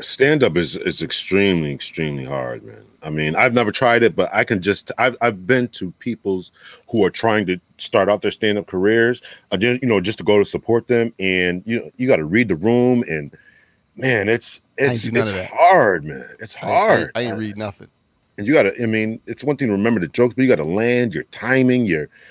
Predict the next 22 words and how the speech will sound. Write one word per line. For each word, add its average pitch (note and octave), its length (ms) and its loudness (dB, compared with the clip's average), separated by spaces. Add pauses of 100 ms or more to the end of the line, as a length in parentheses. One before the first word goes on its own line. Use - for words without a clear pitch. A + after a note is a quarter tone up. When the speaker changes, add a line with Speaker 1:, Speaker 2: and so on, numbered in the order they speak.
(200)
Speaker 1:
you A2 80 0
gotta F#2 120 2
know G#2+ 180 4
your F#2+ 240 4
aud-, A#2+ 220 6
ah, A2+ 300 4
man, F#2+ 160 -2
I, A#2+ 100 2
I, E2+ 200 -6 (120)
you G#2 100 -6
know, G2 140 -4
these, D3+ 280 -4
these D#3 200 -4
guys A#2+ 240 2
who E2+ 80 -6
make G#2+ 260 0
it, - 60 -2
the - 80 -12
Kevin A2 320 -8
Harts A2 380 -4
and, E2 260 -4
uh, D2 140 -10